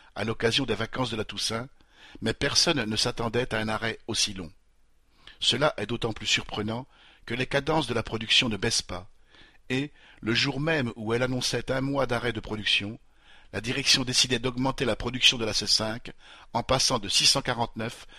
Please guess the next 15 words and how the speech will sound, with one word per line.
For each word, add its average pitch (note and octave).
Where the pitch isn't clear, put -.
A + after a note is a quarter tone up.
à G#2+
six -
cent D3
soixante-dix A2+
véhicules A2+
par G2
jour. E2
Pour A#2+
rassurer C#3+
tout C3
le A#2
monde, B2+
la A2+
direction C#3
explique -